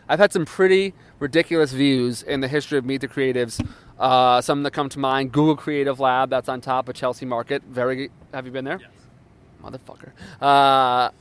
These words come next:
Speaker 1: I'm trying to think where else. I met Kling's got a pretty cool rooftop, but this might be, this might take the cake. So thank you for having me.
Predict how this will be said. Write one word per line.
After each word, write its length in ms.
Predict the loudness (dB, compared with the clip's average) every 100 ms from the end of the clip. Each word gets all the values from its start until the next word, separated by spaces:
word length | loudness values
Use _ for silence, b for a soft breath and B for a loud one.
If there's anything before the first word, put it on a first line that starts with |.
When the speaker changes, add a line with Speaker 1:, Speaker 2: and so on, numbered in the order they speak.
| _ _
Speaker 1:
I'm 60 | -12
trying 160 | -8
to 20 | -6
think 180 | -6 -4
where 120 | -2
else. 540 | 0 -2 -8 -18 -20 _ _ _ _ _ _ _ _ -4
I 60 | -2
met 220 | 0 -2
Kling's 340 | -2 -2 0
got 100 | -2
a 40 | -2
pretty 160 | -4
cool 180 | -2 0
rooftop, 400 | 0 0 0 0
but 120 | -2
this 180 | -6 -6
might 200 | -6 -6
be, 300 | -6 -6 -6
this 180 | -8 -4
might 160 | -4
take 140 | -2 -4
the 80 | -4
cake. 300 | -4 -4 -2
So 240 | -8 -6 -2
thank 180 | -2
you 40 | -2
for 100 | -2
having 280 | -2 -2 -6
me. 200 | -8